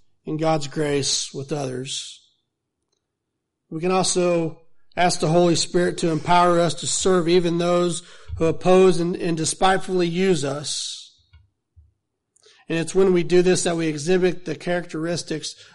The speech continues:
of the children of God. To serve as Jesus served,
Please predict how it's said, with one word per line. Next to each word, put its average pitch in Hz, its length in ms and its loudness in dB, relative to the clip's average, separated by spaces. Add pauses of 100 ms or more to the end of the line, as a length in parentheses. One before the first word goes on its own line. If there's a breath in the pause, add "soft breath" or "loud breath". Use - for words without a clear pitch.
(120 loud breath)
of 151 80 -8
the 156 100 -4
children 156 440 0
of 139 160 -6
God. 127 540 0 (3500)
To - 100 -14
serve 190 300 4
as 156 160 0
Jesus 175 420 2
served, 160 640 0